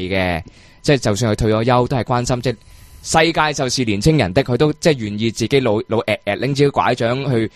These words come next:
即係坐喺度俾人拉，犧牲自己。喂，咁應該唔係 awakening 啦。點樣矯情啊？想問下。喂，我反問阿黃洋達，點解你係有振奮人心作嘅作用喎？你五十九條作-，五-，五十九條罪啊？咪打卡同埋路過嘅啫嘛，採訪嚟㗎嘛。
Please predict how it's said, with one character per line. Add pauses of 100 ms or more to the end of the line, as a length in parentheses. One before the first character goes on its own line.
(140)
即
係
坐
喺
度
俾
人
拉，
犧
牲
自
己。
喂，
咁
應
該
唔
係 (220)
awakening
啦。 (640)
點
樣
矯
情
啊？
想
問
下。 (280)
喂，
我 (200)
反
問
阿
黃
洋
達，
點
解
你
係
有
振
奮
人
心
作
嘅
作
用
喎？
你
五
十
九
條
作-， (180)
五-， (260)
五
十
九
條
罪
啊？ (400)
咪
打
卡
同
埋
路
過
嘅
啫
嘛，
採
訪
嚟
㗎
嘛。